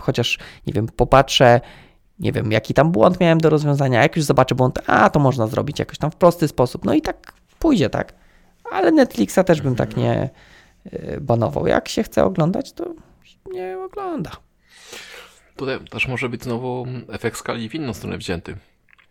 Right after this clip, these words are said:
Speaker 2: bo trzeba by sobie zrobić rachunek sumienia i zobaczyć, czy ch-, czy się, mm, chce coś zmienić, tak? Bo możesz powiedzieć, że jesteś, jest ci dobrze na tej pozycji, którą masz i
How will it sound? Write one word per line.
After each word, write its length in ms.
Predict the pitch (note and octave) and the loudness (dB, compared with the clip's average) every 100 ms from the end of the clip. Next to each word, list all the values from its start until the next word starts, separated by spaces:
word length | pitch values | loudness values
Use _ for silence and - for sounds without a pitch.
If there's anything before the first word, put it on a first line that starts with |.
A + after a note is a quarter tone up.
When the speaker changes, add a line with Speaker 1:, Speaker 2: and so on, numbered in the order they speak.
| - - _ | -20 -20 _
Speaker 2:
bo 360 | A2+ A2+ A2 G2 - _ _ _ G2+ E2+ | -10 -8 -8 -10 -14 _ _ _ -20 -18
trzeba 200 | - G2+ | -12 -10
by 80 | F#2 | -10
sobie 160 | G#2+ G2+ | -10 -8
zrobić 340 | A2+ G#2+ A#2+ | -8 -10 -10
rachunek 380 | G#2+ A#2 A2+ - | -8 -6 -8 -8
sumienia 480 | G#2 E2+ F2 G2 A#2+ _ _ _ _ | -8 -8 -8 -8 -10 _ _ _ _
i 40 | |
zobaczyć, 420 | A#2 A#2 G2+ G#2 - | -18 -10 -10 -10 -16
czy 100 | - | -18
ch-, 160 | - - _ | -18 -20 _
czy 120 | - | -18
się, 140 | - G2+ | -8 -6
mm, 540 | G2 G2+ F#2+ F#2+ G#2+ - _ _ _ _ | -6 -6 -8 -10 -10 -16 _ _ _ _
chce 200 | - A#2 | -14 -10
coś 160 | A2 | -8
zmienić, 360 | A2+ G2+ D#2 - | -6 -6 -8 -10
tak? 220 | - - _ | -10 -10 _
Bo 80 | G2 | -8
możesz 280 | G2+ A2+ - | -6 -4 -6
powiedzieć, 560 | _ G#2 A2 G#2+ A#2+ | _ -8 -6 -8 -8
że 280 | - A2+ A#2 | -8 -6 -6
jesteś, 420 | B2+ A#2 A#2 - F3 | -10 -12 -12 -10 -8
jest 140 | - | -10
ci 60 | - | -4
dobrze 260 | B2 - | -4 -2
na 80 | F#2+ | -6
tej 120 | F#2+ | -6
pozycji, 360 | - G2+ G2+ - | -8 -8 -8 -12
którą 200 | - E2 | -10 -8
masz 340 | D#2+ D#2 | -8 -8
i 20 | - | -10